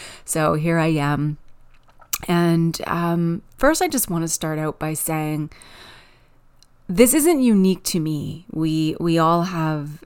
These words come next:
uh, we all have this inner guidance system. We all get these gut feelings. We all get these nudges. You know, it could be,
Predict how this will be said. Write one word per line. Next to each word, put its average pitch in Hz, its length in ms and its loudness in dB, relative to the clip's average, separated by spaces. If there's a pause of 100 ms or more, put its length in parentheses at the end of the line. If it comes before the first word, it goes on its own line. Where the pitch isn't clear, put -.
uh, 156 300 -2
we 156 160 -2
all 156 140 0
have 151 380 -4
this 156 300 -2
inner 156 300 -4
guidance 147 380 -4
system. - 500 -10
We 151 140 -6
all 160 180 -2
get 160 280 -6
these 151 280 -2
gut - 300 -6
feelings. 147 560 -6
We 151 120 -6
all 156 200 -2
get 156 260 -6
these 151 320 -4 (380)
nudges. 175 920 0
You 160 120 -4
know, 151 380 -2
it 160 140 -8
could 170 200 -8
be, 151 400 -2